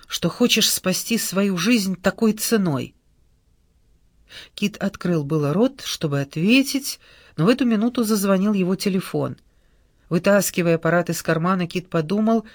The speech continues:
позволит ли ему Найджел ответить на звонок. Но никто не сдвинулся с места, и Кит поднёс телефон к уху. Он услышал голос Хэмиша Маккинона.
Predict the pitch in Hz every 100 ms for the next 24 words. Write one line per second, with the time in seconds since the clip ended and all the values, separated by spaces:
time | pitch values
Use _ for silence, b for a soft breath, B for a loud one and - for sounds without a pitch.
0 | b b b 185 175 214 175 147 151 156
1 | 156 151 190 190 202 226 196 185 170 185
2 | 175 185 185 180 180 190 160 127 - -
3 | _ _ _ b b b b - 208 214
4 | 220 214 208 170 175 156 147 - - 185
5 | 233 233 202 175 - 220 - 175 160 202
6 | - 180 165 - 190 170 - 151 - 147
7 | 139 _ _ _ _ _ _ - 226 277
8 | - 277 - 254 190 247 262 - 226 214
9 | 214 - 214 196 - 180 175 143 135 120
10 | 113 90